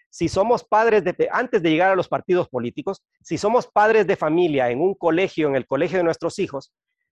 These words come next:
vayamos a las reuniones de padres, vayamos cuando nos dicen que necesitan hablar con nosotros, no le dejemos ese trabajo a alguien más. Por ejemplo, los padres, papás, eh, a veces le dejan ese trabajo a las mamás.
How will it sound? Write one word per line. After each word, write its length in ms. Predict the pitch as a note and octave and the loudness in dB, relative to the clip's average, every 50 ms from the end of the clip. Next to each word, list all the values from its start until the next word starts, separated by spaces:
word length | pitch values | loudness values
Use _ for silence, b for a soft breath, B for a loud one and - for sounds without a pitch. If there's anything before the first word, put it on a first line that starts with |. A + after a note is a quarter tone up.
| _ _ | _ _
vayamos 560 | C#3+ E3+ G3+ G#3 A3 A#3+ C4 C4 B3+ A3+ F#3+ | -2 -2 0 0 0 0 0 0 0 0 0
a 60 | G#3 G3 | 0 0
las 140 | G3 F#3 | 0 0
reuniones 560 | E3 G3 G3 F#3+ F#3 F#3 G3 G3+ G#3+ G#3 F#3+ D3+ | 2 2 2 2 2 2 2 2 0 0 0 -2
de 100 | F3 E3+ | -4 -4
padres, 680 | - - G3+ A3+ A3 F3+ C3+ A2 - - - - _ _ _ _ _ _ _ | 0 0 0 0 0 -2 -4 -8 -10 -14 -20 -20 _ _ _ _ _ _ _
vayamos 640 | - B2 E3+ E3+ F3 G3 G#3+ A#3+ B3 A#3+ A#3 G3+ - | -4 -2 -2 0 2 2 2 2 2 0 0 0 0
cuando 320 | - G3 F#3 F3+ E3 F3 | 0 0 0 2 2 2
nos 180 | E3 E3 D#3+ C#3 | 2 2 0 0
dicen 320 | D3 G3 G3+ - G#3+ G3+ | -2 -4 -2 0 -2 -2
que 140 | - G3 F3 | 0 0 -2
necesitan 500 | D#3+ D3 A#2 D3+ - F#3 F3+ - F#3 F3+ | 0 0 -2 -2 -4 -2 -2 -2 -2 0
hablar 300 | E3 D#3+ E3+ F3 F3+ - | 0 0 0 -2 -2 0
con 180 | - F3+ E3+ E3 | -2 -2 -2 0
nosotros, 560 | D#3+ D3 - - G#3+ A3 - - C#3 A#2 G#2+ | -2 -2 -2 -4 -4 -4 -2 -6 -6 -4 -2
no 220 | C#3+ F3+ G#3+ B3 | -2 0 0 0
le 120 | C4+ C4+ A#3 | 2 2 2
dejemos 480 | G#3+ G3 - - A3 A3+ A3+ A3 E3 | 2 2 0 -2 -2 -2 0 -2 -2
ese 220 | F#3+ G3+ G3+ A3 G#3 | -2 -2 -2 -4 -4
trabajo 500 | - F3 F3 E3+ G3 G#3 F3 G3 F#3 D#3+ | -2 -2 0 2 2 0 2 2 2 2
a 120 | D#3 F3 | 2 2
alguien 360 | G3+ G#3+ G3+ F3+ G3 F3 E3+ | 2 0 0 0 -2 -2 0
más. 520 | E3+ G3 B3 B3+ G3 - - - - _ _ _ _ _ _ _ _ _ _ _ _ _ _ _ _ _ _ | -2 -2 -2 -2 -4 -8 -12 -20 -20 _ _ _ _ _ _ _ _ _ _ _ _ _ _ _ _ _ _
Por 160 | - C3 A#2+ | -4 -4 -2
ejemplo, 400 | A2+ - G3 B3+ B3+ G3 F#3 E3 | -2 0 0 0 0 0 0 0
los 200 | C#3+ C3 - - | 0 -2 -4 -6
padres, 640 | _ - F3 A3 A3 D#3 C#3 E3+ F3+ - - - _ _ | _ 0 0 2 2 2 0 -2 -4 -4 -12 -16 _ _
papás, 560 | - - - F3+ F#3 F#3 - - - _ _ _ _ _ _ _ _ _ _ | -10 -6 -2 0 0 0 -2 -6 -18 _ _ _ _ _ _ _ _ _ _
eh, 200 | - - C#3 D#3 | -8 -4 -2 -2
a 60 | C#3+ | 0
veces 320 | C#3 E3 E3 D#3 F#3+ D#3 | 0 0 0 0 -2 -2
le 320 | F#3 F3 D3+ D#3+ D#3 D#3+ D#3+ | -4 -6 -4 -2 0 2 2
dejan 280 | D#3+ F3 F3 F#3 F#3 | 2 2 0 0 0
ese 160 | F3+ E3+ G3 F#3+ | 0 0 -2 -2
trabajo 360 | - E3+ E3 E3 E3+ D#3+ F#3 | 0 0 0 0 2 2 0
a 60 | F3 | 0
las 240 | E3 E3 D3 C3 C3 | 2 0 -2 -2 -4
mamás. 640 | D3 D3+ D#3+ G#3 C4+ B3 - - - - - _ | -2 -2 0 0 -2 -2 -4 -6 -14 -20 -20 _